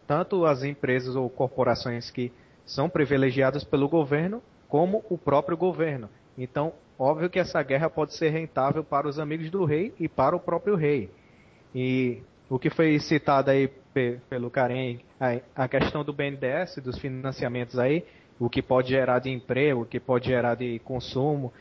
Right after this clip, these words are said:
isso aí, obviamente, é um, é uma política que com certeza só vai aumentar e expandir cada vez mais o governo, né?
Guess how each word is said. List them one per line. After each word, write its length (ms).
isso 320
aí, 420
obviamente, 840
é 140
um, 300
é 80
uma 140
política 560
que 140
com 160
certeza 420
só 220
vai 180
aumentar 520
e 40
expandir 800
cada 240
vez 220
mais 300
o 60
governo, 540
né? 140